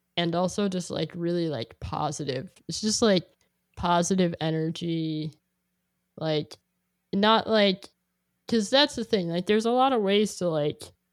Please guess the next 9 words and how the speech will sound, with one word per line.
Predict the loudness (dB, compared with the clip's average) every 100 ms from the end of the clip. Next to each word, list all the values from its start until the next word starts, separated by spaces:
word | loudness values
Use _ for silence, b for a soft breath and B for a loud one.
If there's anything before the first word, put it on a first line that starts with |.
| _ _ _
hype | 0 0 2
yourself | 0 0 0 0 2
up. | 2 2
You | -2 -2
can | 0 0
be, | 0
like, | 0 0 -4 -4
angry | -2 0 0 0
hype, | 2 2 2 0 _